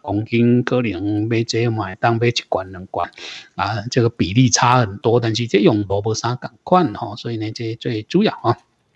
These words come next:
啊，这个伫即个遮互你小做一个了解吼，所以这应该毋是这个氯化钾吼，这应该是一个，呃，大体上吼，大体上应该是一种这个，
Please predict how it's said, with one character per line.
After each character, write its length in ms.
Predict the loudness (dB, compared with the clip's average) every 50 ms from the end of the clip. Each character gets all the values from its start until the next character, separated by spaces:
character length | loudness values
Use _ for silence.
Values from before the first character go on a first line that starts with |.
| _ _ _ _ _ _ _ _ -20 -18 -18 -16 -16 -16 -16 -16 -18 -12
啊， 400 | -10 -8 -8 -6 -8 -8 -8 -8
这 180 | -8 -6 -2 0
个 80 | 0
伫 540 | 0 0 0 -2 -2 -4 -4 -6 -8 -8 -8
即 160 | -2 2 2
个 140 | 4 4 2
遮 200 | 2 0 0 0
互 140 | 0 0 -2
你 100 | -4 -4
小 300 | -4 -4 -2 -2 -2 -2
做 200 | 0 2 2 2
一 200 | 2 2 -4 -4
个 160 | -2 -2 -2
了 180 | 0 -2 -2 0 0
解 160 | 0 0 0
吼， 180 | -2 -6 -8 -6
所 140 | -6 -6 -4
以 20 |
这 140 | -2 -2 0
应 160 | 0 0 0
该 160 | 0 -2 -4
毋 160 | -4 -4 -4
是 180 | -6 -6 -8 -8
这 140 | -8 -6 -4
个 120 | -2 -2 0
氯 180 | 0 0 2
化 240 | 2 4 2 2 2
钾 300 | 0 -4 -6 -4 -4 -6
吼， 260 | -4 -4 -4 -4 -4 -4
这 100 | -6 -4
应 200 | -2 0 -2 -2
该 220 | -2 -2 0 0
是 160 | 0 0 0
一 40 | -2
个， 480 | -4 -6 -6 -4 0 2 4 4 2 2 -4 -12 -14 -14 -14 -14 -18 -18 _
呃， 840 | -8 -8 -6 -6 -6 -6 -6 -6 -6 -6 -6 -4 -4 -4 -4 -6 -6 _ 0
大 340 | 4 4 6 6 4 4
体 380 | 2 -2 -6 -8 -8 -8 -10 -6
上 400 | -4 -4 0 2 2 2 2 0
吼， 180 | -4 -4 -4 -2
大 160 | -2 -2 -2
体 120 | 0 -2 -2
上 280 | 0 2 2 4 6
应 140 | 6 4 4
该 240 | 2 0 -2 0 0
是 160 | 0 -2 -2
一 80 | -4 -6 -6 -8 -8 -8
种 420 | -6 -4 -2 0 2 4 4 2 2
这 160 | 0 -2 -2
个， 100 | 0 0